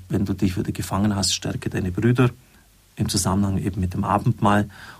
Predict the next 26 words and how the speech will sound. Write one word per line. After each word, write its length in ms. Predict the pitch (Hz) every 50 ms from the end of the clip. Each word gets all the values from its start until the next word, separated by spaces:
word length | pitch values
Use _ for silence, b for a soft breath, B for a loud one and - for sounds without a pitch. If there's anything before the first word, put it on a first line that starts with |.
| B B
und 200 | - 120 113 113
bei 140 | - 95 95
Johannes 440 | 95 92 90 92 98 107 104 101 -
einundzwanzig 760 | - 95 101 113 117 110 - - - 104 101 104 - 95 -
nach 160 | 95 87 90
der 200 | 90 - - -
Auferstehung, 600 | - 101 92 - - - - - 98 98 95 92 87 B B B B B B B - - _ _ _ _ _ _ _ _ _ _ -
äh, 80 | - 101 95 90
wo 140 | 92 95 90
Christus 440 | 90 - - - - - - - -
dreimal 400 | - 95 92 95 98 98 90 -
ihn 140 | 110 101
nach 160 | 98 95 90 90
der 120 | - 98
Liebe 260 | 95 98 104 - 107
fragt 360 | 90 - - - 104 - -
und 120 | - - -
ihm 160 | 101 95 92
dann 280 | 90 95 92 92 90 B B B -
den 100 | - -
Auftrag 400 | - 101 - - - 98 92 -
erteilt, 480 | - - - - 92 95 90 90 - - -
die 60 | 101
Herde 300 | 92 95 92 90 92 98
zu 180 | - - - 92
weiden. 420 | 92 87 90 92 90 87 85 87